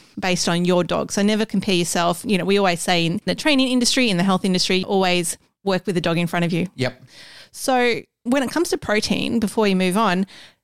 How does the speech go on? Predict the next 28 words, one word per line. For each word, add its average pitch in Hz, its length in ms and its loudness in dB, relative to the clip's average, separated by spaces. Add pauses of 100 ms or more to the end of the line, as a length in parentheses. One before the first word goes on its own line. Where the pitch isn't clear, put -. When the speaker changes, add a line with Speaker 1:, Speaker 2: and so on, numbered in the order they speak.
(180)
Speaker 1:
there 254 80 0
are 226 60 2
so 277 120 0
many 254 220 2
easy 233 300 0
things 208 320 2
that 202 100 -6
pet - 140 -2
parents 190 400 0
can 185 480 0
do 208 500 2 (380)
to - 220 0 (200)
improve 196 540 0 (120)
the 196 80 -10
quality 208 440 0
of 180 80 0
their 190 100 0
diet 175 280 -2
from 196 120 -2
a 175 60 0
protein 180 400 0
perspective. - 420 -6
So 208 120 2
even 285 260 2
if 302 120 0
you're 233 80 0
feeding 190 280 0
kibble, 170 420 0